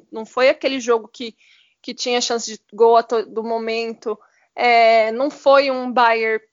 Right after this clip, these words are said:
tão intenso lá na frente, que nem foi, bom, contra o Barcelona, não sei nem se dá pra dizer que foi intenso, né? Porque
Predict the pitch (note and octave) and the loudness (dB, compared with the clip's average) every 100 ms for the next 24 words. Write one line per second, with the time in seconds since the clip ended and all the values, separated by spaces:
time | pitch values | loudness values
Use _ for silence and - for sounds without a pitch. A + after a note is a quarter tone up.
0 | _ - B3+ C#4 C#4+ C#4 C4+ C4 C#4 - | _ -4 -2 -2 -6 -4 -2 -2 -4 -10
1 | B3+ A#3 A3 A3 - A#3+ A#3+ A#3+ - A3+ | -2 0 0 -4 -6 -6 -4 -8 -12 -12
2 | G#3+ A3 - A3 G#3+ F#3+ _ _ _ _ | -12 -14 -8 -4 -4 -6 _ _ _ _
3 | _ _ _ _ _ G#3 G#3+ G#3 A3+ - | _ _ _ _ _ -6 -6 -6 -12 -10
4 | G#3+ A3 - A3+ A#3 A#3+ A#3+ A#3+ B3 - | -4 -4 -2 -4 -4 -6 -6 -6 -6 -2
5 | C#4 C#4+ C#4+ A#3+ B3 - C4 D4 - A3 | -2 0 -2 -4 -6 -8 -8 -8 -8 -8
6 | A3 - G#3 A3 _ - G#3+ | -8 -14 -14 -14 _ -12 -12